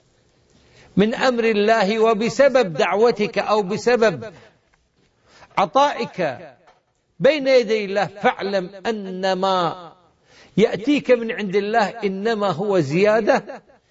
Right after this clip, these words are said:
في الخير ستنظر إليه فيما بعد. فلبث في السجن بضع سنين.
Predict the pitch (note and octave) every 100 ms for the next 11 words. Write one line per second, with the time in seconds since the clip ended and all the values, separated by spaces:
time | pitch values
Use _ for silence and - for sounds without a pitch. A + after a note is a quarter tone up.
0 | _ _ G3 F3 - A#3 A#3 C#4 G4 C#4
1 | G4 _ _ _ _ - D#3 - G#3 F#3
2 | D#3 D#3 D3 E3+ D3 A2+ A#2 E2+ F#2 E2+
3 | - - - - _ _ _ _ _ _
4 | _ _ _ _ _ _ _ _ _ _
5 | - - F3 F3+ G#3 F3 D#3 F3 - F#3
6 | - F3+ E3+ G#3 F#3+ F3 F#3+ D3+ F3 -
7 | F3 F3+ F#3+ F#3+ G3 F#3+